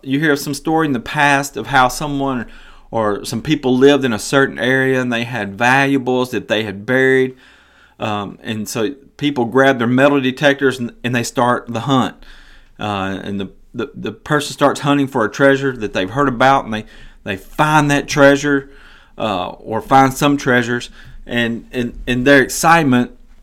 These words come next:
he reburies it, and, and so no, nobody else can know about it, right? 'Cause he, he, he found it, he reburies it, nobody knows about it. So he goes and he sells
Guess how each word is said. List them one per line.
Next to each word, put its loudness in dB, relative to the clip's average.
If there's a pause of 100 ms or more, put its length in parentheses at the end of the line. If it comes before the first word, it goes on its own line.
(280)
he -4
reburies 2
it, 0 (300)
and, -2
and -2
so 4 (260)
no, 4
nobody 2
else -2
can -6
know 2
about 2
it, -6 (160)
right? -2
'Cause -6
he, -4
he, -6 (240)
he 2
found 2
it, -8
he -6
reburies 2
it, -4
nobody 2
knows -2
about -4
it. -10
So -4
he 2
goes -2
and -4
he -2
sells -2